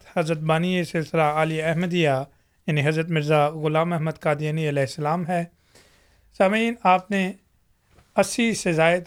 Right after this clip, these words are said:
کتب تحریر فرمائی، اور اس پروگرام کا مقصد بھی یہی ہے کہ کوئی ایک کتاب کا تعارف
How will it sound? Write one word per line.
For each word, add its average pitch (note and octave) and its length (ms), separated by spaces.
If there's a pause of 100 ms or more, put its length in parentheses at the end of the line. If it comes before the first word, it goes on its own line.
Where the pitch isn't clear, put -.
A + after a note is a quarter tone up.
کتب E3 260
تحریر D#3 400 (100)
فرمائی، F3+ 300 (680)
اور D#3+ 300
اس - 200
پروگرام F#3 440
کا F#3+ 140
مقصد F3+ 300
بھی F#3+ 260
یہی F3 240
ہے D3+ 180
کہ F3 260
کوئی G#3 200
ایک F#3+ 260
کتاب D3+ 640 (1080)
کا D#3+ 140
تعارف E3 560